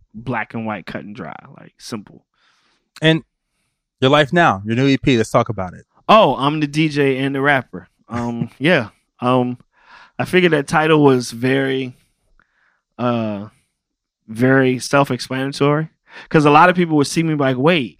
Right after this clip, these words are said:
Speaker 1: is it the same guy?" Like, I, I see his name on a flyer.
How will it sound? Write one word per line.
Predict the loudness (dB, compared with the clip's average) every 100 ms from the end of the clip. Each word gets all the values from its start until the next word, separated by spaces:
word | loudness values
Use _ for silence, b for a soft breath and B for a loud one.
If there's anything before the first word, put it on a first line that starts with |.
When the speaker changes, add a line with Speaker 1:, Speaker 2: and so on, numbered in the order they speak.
| _
Speaker 1:
is | -8 -8
it | -8
the | -8
same | -4 -4 -6
guy?" | 0 2 4 2
Like, | -4 -8 -10 -16 B -8
I, | -8 -6
I | -6
see | 0 2
his | 2
name | 2 2
on | 0
a |
flyer. | -2 0 2 4 2 0